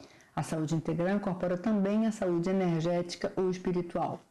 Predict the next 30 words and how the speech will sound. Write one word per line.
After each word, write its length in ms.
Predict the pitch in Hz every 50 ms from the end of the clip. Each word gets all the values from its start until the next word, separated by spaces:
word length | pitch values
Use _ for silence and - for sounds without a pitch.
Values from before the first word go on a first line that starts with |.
| _ _ _ _ - - - - - -
É 120 | 165 180
harmonia 540 | 180 165 165 175 175 170 170 180 202 208 202
entre 200 | 196 - - 175
corpo, 540 | 175 - - - - 170 - - - - 220
mente 380 | 208 180 170 170 170 160 -
e 20 | 196
espírito. 580 | 196 - - - 147 143 - - - - - 180 165 - - - - - - - - - - - - - -
E 40 |
o 40 | 381
que 80 | 381 -
uma 140 | 453 480 427
coisa 240 | - 226 196 202
tem 140 | 190 202 180
a 40 | 170
ver 140 | 160 170 165 170
com 100 | 175 160
outra? 380 | - - - - - 135 - - - _ _ _ _ _ _ _ _ _ _ _ - - - - -
Bom, 160 | 165 147 120
não 180 | 165 175 170 170
tem 160 | - 170 165
como 160 | - 180 185
se 140 | 180 - 190
sentir 320 | - - 208 196 - -
empoderada 580 | 180 175 208 214 214 233 226 214 214 208 220 226
sem 160 | 220 - 269
saúde, 480 | 269 - 427 359 185 170 160 - - 170
né? 220 | 190 220 247 240 - - - _ _ _ _ _ _ _ -
Independente 600 | 185 196 240 240 240 202 170 160 165 165 - -
do 100 | 151 156
vírus, 540 | 143 131 170 196 220 208 170 156 - - -